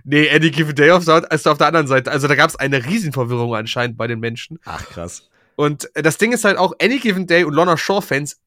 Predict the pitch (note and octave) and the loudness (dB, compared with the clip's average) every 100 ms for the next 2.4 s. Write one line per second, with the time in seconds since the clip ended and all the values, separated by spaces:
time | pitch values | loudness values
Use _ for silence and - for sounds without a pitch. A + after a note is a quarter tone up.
0 | _ - F#3+ F#3+ - G#3 B3+ E3+ F#3+ F3+ | _ -6 0 0 2 2 2 0 -2 -4
1 | E3 - A#3+ A3+ E3 D#3 - F#3+ D#3+ G3+ | -4 0 2 2 -2 -2 -4 -6 -4 -6
2 | - G#2+ - - | -8 -10 -12 -12